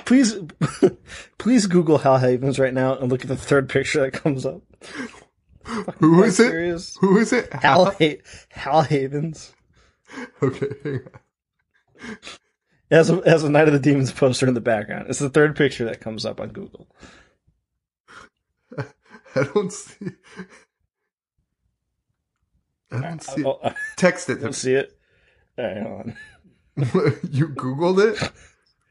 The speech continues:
Speaker 1: Yeah, 'cause, 'cause I typed in, uh, what's the movie called? Witch, Witch Trap.
Speaker 2: <laughs> Yeah.
Speaker 1: This movie's gonna be so bad. Um,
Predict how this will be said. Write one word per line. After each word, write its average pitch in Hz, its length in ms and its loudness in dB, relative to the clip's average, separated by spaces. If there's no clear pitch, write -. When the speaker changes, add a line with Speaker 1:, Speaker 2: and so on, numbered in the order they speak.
Speaker 1:
Yeah, 123 340 4
'cause, 196 240 2
'cause 202 220 2
I 180 140 2
typed 190 240 4
in, 170 180 2
uh, 131 220 4
what's 151 380 -2
the - 60 4
movie 180 120 4
called? 170 240 2
Witch, 135 240 0
Witch 139 480 -6
Trap. - 380 -8
Speaker 2:
<laughs> - 160 2
Yeah. 156 300 0
Speaker 1:
This - 140 -2
movie's 151 220 0
gonna 123 140 0
be 117 120 -4
so 113 260 -4
bad. - 300 -14
Um, 139 400 2